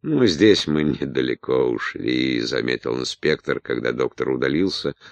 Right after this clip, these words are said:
выразив на прощание мнение, что, конечно, мистер Уилд обладает умом чертика из табакерки. Однако он, Питтман,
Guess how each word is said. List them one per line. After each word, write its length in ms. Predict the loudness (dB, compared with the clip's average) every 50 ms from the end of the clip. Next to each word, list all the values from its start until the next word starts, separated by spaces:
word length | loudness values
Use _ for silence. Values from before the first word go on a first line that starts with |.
| -20 _ _
выразив 560 | -4 2 6 8 10 10 8 8 4 2 -4 -4
на 100 | -6 -4
прощание 600 | -2 -2 -2 -2 -2 -2 0 0 0 0 -2 0
мнение, 360 | 0 0 0 0 0 -2 -2
что, 160 | -2 -2 -2
конечно, 380 | -2 0 0 -2 -2 -4 -4 -4
мистер 400 | -4 -4 -4 -4 -4 -4 -2 0
Уилд 320 | 0 0 0 0 -2 -2
обладает 540 | -4 -2 -2 -2 0 2 2 2 2 2 0
умом 360 | -2 -2 0 -2 -2 -2 -4 -4
чертика 640 | -4 0 2 2 2 0 -2 -4 -8 -8 -6 -6 -6
из 200 | -4 -4 -6 -6
табакерки. 680 | -6 -6 -4 -2 -2 -2 -2 -2 -2 -4 -4 _ -20 -20 _ _ _ _ _ _ _ _ _ _ _ 0
Однако 480 | 0 2 4 4 2 4 4 2 2 4 6
он, 260 | 6 6 6 4 -2 _ -6
Питтман, 500 | -6 -6 -6 _ -6 -6 -4 -6 -6